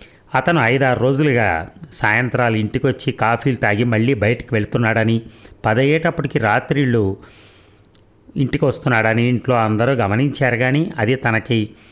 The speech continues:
తట్టలేదు. తను నిద్దట్లో నడుస్తున్నట్టు, ఏదో ఒక సుదీర్ఘమైన మూర్ఛలో ఉన్నట్టుగా, పనులన్నీ ఒకదాని వెనక ఒకటి మిషన్లాగా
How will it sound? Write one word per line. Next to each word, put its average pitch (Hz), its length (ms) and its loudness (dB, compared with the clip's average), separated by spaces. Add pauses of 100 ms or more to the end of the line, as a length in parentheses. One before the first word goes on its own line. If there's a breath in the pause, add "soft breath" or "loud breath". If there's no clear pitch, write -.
(320 loud breath)
తట్టలేదు. 104 560 0 (160)
తను 113 140 0
నిద్దట్లో 120 480 -2
నడుస్తున్నట్టు, 131 760 0
ఏదో 123 240 2
ఒక 127 160 -2
సుదీర్ఘమైన 127 960 0
మూర్ఛలో 123 560 0
ఉన్నట్టుగా, 120 440 -2
పనులన్నీ 127 540 0
ఒకదాని 123 460 0
వెనక 123 340 -2
ఒకటి 113 460 -2 (560 loud breath)
మిషన్లాగా 123 640 0